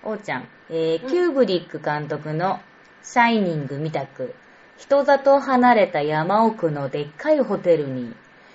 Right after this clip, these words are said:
Speaker 1: オフシーズンの休業中の管理人として、一人ぼっ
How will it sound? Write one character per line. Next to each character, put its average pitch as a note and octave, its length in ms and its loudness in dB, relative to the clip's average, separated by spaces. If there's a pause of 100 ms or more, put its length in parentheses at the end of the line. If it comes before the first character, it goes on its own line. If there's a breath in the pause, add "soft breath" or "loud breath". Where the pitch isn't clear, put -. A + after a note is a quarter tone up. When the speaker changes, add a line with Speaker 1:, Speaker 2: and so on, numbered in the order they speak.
(280 soft breath)
Speaker 1:
オ A3+ 120 2
フ D4+ 160 -2
シ E4 280 4
ー C4+ 40 -6
ズ C#4 120 -2
ン C4 120 4
の A#3 140 2
休 B3 200 0
業 A#3 240 6
中 A#3 220 -2
の A3 120 -4
管 G#3 260 -2
理 G3 120 -2
人 F#3+ 220 -4
と F3 180 0
し F3 120 -12
て、 F#3+ 300 -2
一 - 220 -6
人 G4+ 140 4
ぼ G4+ 120 2
っ - 20 2